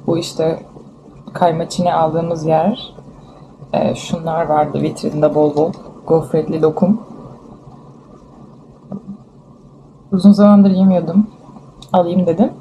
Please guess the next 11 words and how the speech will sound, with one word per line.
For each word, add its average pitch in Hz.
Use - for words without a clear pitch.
Ve 180
içeride 185
bir 190
de 185
değişik 180
şu -
vardı. 170
Atmadı 170
kurabiye. 170
Bol 170
cevizli. 160